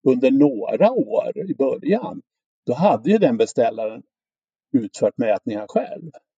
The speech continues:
Till exempel Trafikverket har ju jättemånga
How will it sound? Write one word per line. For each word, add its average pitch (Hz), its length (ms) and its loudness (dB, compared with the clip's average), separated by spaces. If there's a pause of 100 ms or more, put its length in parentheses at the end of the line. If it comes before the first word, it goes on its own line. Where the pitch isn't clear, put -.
(720)
Till 147 140 4
exempel 113 340 -6
Trafikverket 123 840 -2
har 107 120 -4
ju 107 80 -6
jättemånga 147 600 -2